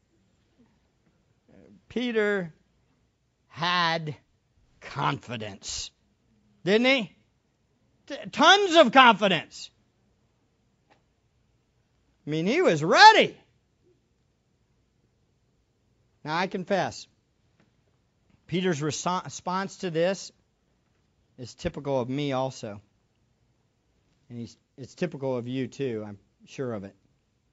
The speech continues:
I'm still prone to have a high view of my faithfulness and loyalty to Christ, and even elevating it over other people.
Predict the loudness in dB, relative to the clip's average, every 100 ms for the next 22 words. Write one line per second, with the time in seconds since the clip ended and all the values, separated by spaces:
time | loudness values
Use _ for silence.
0 | _ _ _ -8 -8 -8 0 2 4 0
1 | -4 0 2 2 0 -2 -8 _ _ -4
2 | 0 2 2 2 2 2 2 2 4 6
3 | 6 2 -4 _ -6 -6 -4 -4 -4 -2
4 | -2 -2 -4 -6 -4 -6 -6 -4 -2 -2
5 | -2 -4 -10 -10 -10 -8 -6 -8 -14 -20
6 | _ _ _ _ _ _ _ _ _ _
7 | _ _ _ _ -4 2 2 2 0 2
8 | 4 4 0 -2 -4 -2 -2 0 0 0
9 | -2 -6 -6 -6 -10